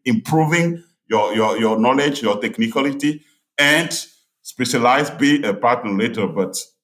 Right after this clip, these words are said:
known as an African specialist, which is not necessarily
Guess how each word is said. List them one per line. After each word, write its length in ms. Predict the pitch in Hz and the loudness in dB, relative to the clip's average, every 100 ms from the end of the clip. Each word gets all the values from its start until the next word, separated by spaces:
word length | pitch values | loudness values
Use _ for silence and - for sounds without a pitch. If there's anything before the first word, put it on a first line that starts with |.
| 104 | -2
known 500 | 113 127 135 131 - _ - | 2 4 2 -2 -12 _ -2
as 180 | 95 | 0
an 100 | 101 | 2
African 420 | 107 107 113 110 98 | 0 0 0 0 -2
specialist, 560 | 101 95 95 85 - | -4 -6 -4 -6 -8
which 320 | - - - | -4 -4 0
is 220 | 151 139 139 | 0 0 0
not 600 | 135 156 170 165 - - | 0 2 2 2 -2 -4
necessarily 760 | 123 123 123 131 127 117 90 | -4 -2 -6 0 2 2 0